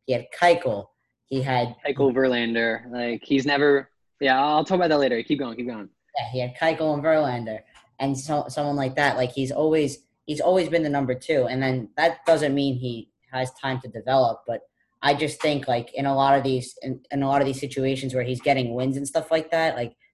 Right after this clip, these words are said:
Speaker 1: they're not, the other teams aren't really putting their aces against them. And I think that also benefits Cole's, like, win-loss record and stuff like that. But Jacob deGrom has just been dominant. And, I mean, they're two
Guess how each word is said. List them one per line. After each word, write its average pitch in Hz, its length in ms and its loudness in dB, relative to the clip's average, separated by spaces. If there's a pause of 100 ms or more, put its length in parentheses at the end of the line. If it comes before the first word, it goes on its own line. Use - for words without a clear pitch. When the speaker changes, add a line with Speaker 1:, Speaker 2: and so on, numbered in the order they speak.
Speaker 1:
they're 139 80 4
not, 147 480 2
the - 80 0
other 151 200 4
teams 147 220 -4
aren't 135 180 0
really 127 140 0
putting 127 240 -4
their 120 140 -2
aces 131 360 -4
against 117 380 -8
them. 113 240 -10 (320)
And 127 100 0
I 131 40 6
think 131 240 -2
that 143 180 8
also 131 320 4
benefits 123 800 -4 (440)
Cole's, 123 380 0
like, 117 180 -2
win-loss 131 520 4
record 135 340 4
and 131 100 -2
stuff 131 240 -4
like 127 220 -2
that. 123 280 0 (540)
But 131 300 6 (960)
Jacob 175 320 2
deGrom 143 320 4
has 120 140 -4
just - 120 -14
been 117 140 -4
dominant. 113 460 -4
And, 131 100 -2
I 135 80 2
mean, 143 140 2
they're 135 180 4
two 165 380 2